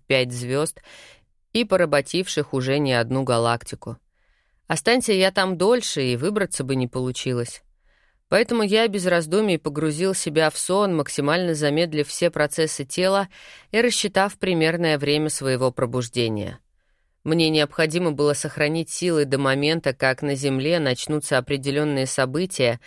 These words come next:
к которым я уже подтолкнул человечество. Лишь бы успеть до того момента, как члены Совета прилетят сюда. А то, что они прилетят,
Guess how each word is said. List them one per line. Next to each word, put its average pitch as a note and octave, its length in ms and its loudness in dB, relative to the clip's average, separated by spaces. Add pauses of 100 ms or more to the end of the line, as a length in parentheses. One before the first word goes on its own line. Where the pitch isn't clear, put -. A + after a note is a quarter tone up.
(360)
к - 40 -4
которым B3 340 2
я F#3+ 200 4
уже F#3 300 0
подтолкнул C#3+ 720 -2
человечество. B2 1040 -2 (560)
Лишь F3 240 0
бы E3+ 120 0
успеть F3 400 0
до C3+ 100 -6
того D3 260 0
момента, D3+ 540 0
как C3 240 -2
члены D#3+ 400 0
Совета D#3 460 -2
прилетят D3 640 -2
сюда. A2 380 -2 (560)
А C3 160 0
то, E3+ 200 2
что D3 240 2
они D3+ 260 2
прилетят, C#3 800 -2